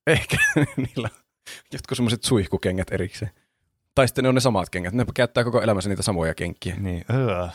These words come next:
Speaker 1: Sekä suihkussa että töissä. Ö, ö, toinen syy. Tapa. Kenkien käyttäminen
Speaker 2: Niinpä tietysti,
Speaker 1: kotona.
Speaker 2: että tää on, tää on niinku kyllä niinku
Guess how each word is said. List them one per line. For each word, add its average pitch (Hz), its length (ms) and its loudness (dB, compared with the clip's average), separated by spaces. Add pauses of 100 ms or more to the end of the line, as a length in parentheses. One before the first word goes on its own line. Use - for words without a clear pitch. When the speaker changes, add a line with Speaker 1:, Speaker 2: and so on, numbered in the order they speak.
Speaker 1:
Sekä 110 260 0
suihkussa - 480 0
että 92 160 -2
töissä. 87 360 -2 (1200)
Ö, 120 180 6
ö, 117 140 0
toinen 104 320 4
syy. 82 220 -4 (640)
Tapa. - 340 0 (800)
Kenkien 135 320 2
käyttäminen 113 440 4
Speaker 2:
Niinpä 131 180 4
tietysti, 123 180 6
Speaker 1:
kotona. 117 140 4
Speaker 2:
että - 120 -6 (260)
tää 160 160 4
on, 170 100 2
tää 170 240 6
on 139 60 4
niinku 120 200 4
kyllä 117 200 2
niinku 117 180 0